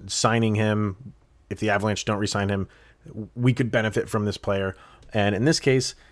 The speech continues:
it's, uh, I, I, well, it's a trade. It would have to be a trade because they, they wanna go after J T Compher, and that team is the Edmonton Oilers, or at least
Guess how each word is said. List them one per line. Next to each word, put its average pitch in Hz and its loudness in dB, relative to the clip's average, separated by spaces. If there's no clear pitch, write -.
it's, 113 2
uh, 98 -2
I, 98 -8
I, 90 -6
well, 90 -6
it's 92 -4
a - -2
trade. 98 4
It 104 4
would 98 2
have 160 8
to - -10
be 92 -2
a 85 -2
trade 110 0
because 101 0
they, 98 -2
they 95 -4
wanna 107 -2
go 113 2
after 104 -2
J 98 0
T 92 -6
Compher, 98 -6
and 90 -6
that - -4
team 104 0
is 101 2
the 104 0
Edmonton 101 0
Oilers, 85 -4
or 90 -4
at 85 -4
least 120 0